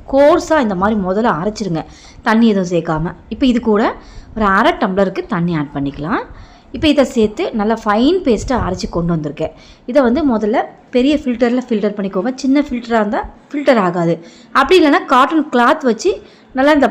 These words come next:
பாலை வடிகட்டி எடுத்துக்கோங்க. ராகியை நைட்டே ஊற வச்சதுனால நல்லா பால் கிடைக்கும்.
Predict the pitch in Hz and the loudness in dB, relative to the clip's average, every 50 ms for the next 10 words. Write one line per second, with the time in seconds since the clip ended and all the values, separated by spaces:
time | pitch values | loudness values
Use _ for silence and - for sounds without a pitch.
0 | - - 240 220 220 233 240 320 403 - - - 202 185 190 185 190 180 - 175 | 0 0 0 2 2 2 2 2 0 -2 -4 -6 -4 -2 -2 -2 -2 -2 -2 -2
1 | 160 - - 160 170 160 160 165 - - - - _ - - 285 269 294 392 381 | -4 -4 -6 -6 -4 -4 -4 -6 -8 -12 -18 -20 _ -4 0 2 4 4 4 4
2 | 381 330 262 269 311 247 220 233 311 254 349 359 320 254 226 247 269 277 254 226 | 4 4 4 4 2 2 2 0 0 2 2 2 2 2 2 0 2 2 0 0
3 | 233 220 196 214 196 196 190 214 277 277 220 202 214 214 233 277 339 349 349 - | -2 -4 -4 -2 -2 -2 -2 0 0 0 0 0 0 0 2 2 2 0 0 -2
4 | 220 202 214 226 220 220 196 175 175 - - 185 190 | -2 -2 -2 -2 -2 -4 -4 -4 -4 -4 -4 -6 -6